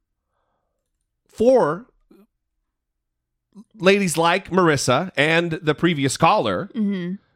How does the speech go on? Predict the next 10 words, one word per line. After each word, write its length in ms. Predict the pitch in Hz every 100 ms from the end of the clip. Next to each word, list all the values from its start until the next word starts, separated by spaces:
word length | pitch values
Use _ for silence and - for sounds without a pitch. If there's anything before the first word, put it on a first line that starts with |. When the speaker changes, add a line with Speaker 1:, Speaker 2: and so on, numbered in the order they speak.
| _ _ _
Speaker 1:
Mary, 560 | 143 196 220 147 113 208
I 80 | -
believe 240 | 120 120 107
her 80 | 110
name 200 | 95 85
was. 420 | 78 69 - - _ _ _ _ _ _
Um, 440 | 156 170 170 165 151
I 300 | 135 156 196
cannot 600 | 190 190 220 240 240 -
fucking 540 | - - 240 - 214